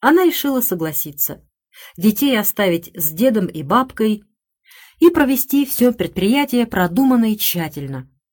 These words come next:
раз уж она за него взялась. Усевшись в повозку, запряжённую длиннохвостыми лошадьми с фазаньими перьями между ушей, Эмброузы, мистер Пеппер и Рэйчел потряслись прочь от гавани.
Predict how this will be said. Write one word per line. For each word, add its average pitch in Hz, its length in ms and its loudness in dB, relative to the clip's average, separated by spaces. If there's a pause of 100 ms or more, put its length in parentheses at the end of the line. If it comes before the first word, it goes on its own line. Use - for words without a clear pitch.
раз 285 280 4
уж 254 100 -2
она 165 200 -2
за 156 120 -4
него 143 220 -6
взялась. 143 500 -8 (1300)
Усевшись 254 480 2
в - 60 -10
повозку, 226 680 0 (220)
запряжённую 269 720 2
длиннохвостыми 180 840 -2
лошадьми 175 680 -2 (100)
с - 120 -8
фазаньими 196 640 2
перьями 190 460 0
между 175 340 0
ушей, 175 460 -2 (640)
Эмброузы, 254 800 2 (140)
мистер 202 380 2
Пеппер 277 400 0
и 170 180 -4
Рэйчел 233 500 0 (580)
потряслись 294 520 4
прочь 165 380 -4
от 151 140 -4
гавани. 147 540 -4